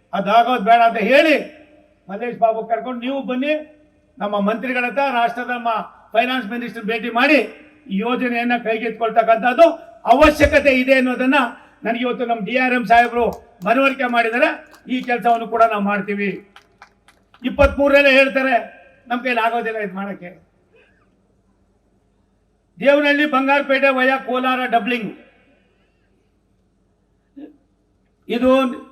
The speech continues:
ಏನಿವತ್ತು ಒಂದು ಇದಿದೆ, ಇನ್ನೂ ಎರಡು ಲೈನ್ ಬರ್ತಾ ಇದೆ. ದೇವನಹಳ್ಳಿ ಬಂಗಾರಪೇಟೆ ವಯಾ ಕೋಲಾರ ಡಬ್ಲಿಂಗು ನಾಲ್ಕು ಲೈನ್ ಬರ್ತಾ ಇದೆ ಗೌಡ್ರೆ, ನಾಲ್ಕು ಲೈನ್ ಬರ್ತಾ ಇದೆ. ಈಗಾಗಲೇ ವೈಟ್ಫೀಲ್ಡ್ವರೆಗೂ ಮುಗಿಸ್ತೀವಿ,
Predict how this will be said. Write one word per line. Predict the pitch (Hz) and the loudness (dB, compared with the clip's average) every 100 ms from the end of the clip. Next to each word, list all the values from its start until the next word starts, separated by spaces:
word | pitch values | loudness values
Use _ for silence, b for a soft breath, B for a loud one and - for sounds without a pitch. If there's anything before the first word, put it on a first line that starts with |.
| 196 | -4
ಏನಿವತ್ತು | 226 262 269 254 262 | -2 0 0 -2 -2
ಒಂದು | 240 247 254 240 | -2 -2 -4 -4
ಇದಿದೆ, | 226 233 269 | -6 -6 -6
ಇನ್ನೂ | 254 240 262 | -6 -6 -4
ಎರಡು | 240 226 226 | -4 -4 -4
ಲೈನ್ | 240 226 | -4 -4
ಬರ್ತಾ | 190 214 | -4 -4
ಇದೆ. | 202 165 - - _ _ _ _ _ _ 175 | -6 -8 -12 -16 _ _ _ _ _ _ -6
ದೇವನಹಳ್ಳಿ | 220 233 233 240 269 | -4 -4 -8 -8 -8
ಬಂಗಾರಪೇಟೆ | 190 208 220 226 - 208 233 294 302 - _ _ _ _ _ _ _ _ _ _ _ _ | -8 -6 -2 -2 -4 -8 -6 -8 -8 -16 _ _ _ _ _ _ _ _ _ _ _ _
ವಯಾ | 196 254 302 - - | -2 -2 -4 -8 -8
ಕೋಲಾರ | 208 247 247 247 | -4 -2 -4 -4
ಡಬ್ಲಿಂಗು | 214 202 240 220 156 - _ _ - | -6 -6 -8 -12 -16 -18 _ _ -18
ನಾಲ್ಕು | 190 240 254 240 | -10 -8 -8 -10
ಲೈನ್ | 233 233 | -12 -10
ಬರ್ತಾ | 208 196 | -10 -8
ಇದೆ | 208 196 | -8 -8
ಗೌಡ್ರೆ, | 165 165 - - _ _ _ _ _ _ _ _ _ _ _ _ _ | -12 -14 -16 -20 _ _ _ _ _ _ _ _ _ _ _ _ _
ನಾಲ್ಕು | 214 240 254 240 | -6 -4 -2 0
ಲೈನ್ | 247 226 | 2 2
ಬರ್ತಾ | 226 247 | 2 2
ಇದೆ. | 247 277 262 | 0 2 2
ಈಗಾಗಲೇ | 240 240 240 | 0 0 -2
ವೈಟ್ಫೀಲ್ಡ್ವರೆಗೂ | 220 247 247 240 233 233 240 233 196 - _ _ _ | -4 -6 -8 -8 -8 -6 -4 -4 -6 -12 _ _ _
ಮುಗಿಸ್ತೀವಿ, | 185 208 254 254 277 | -8 -6 -6 -4 2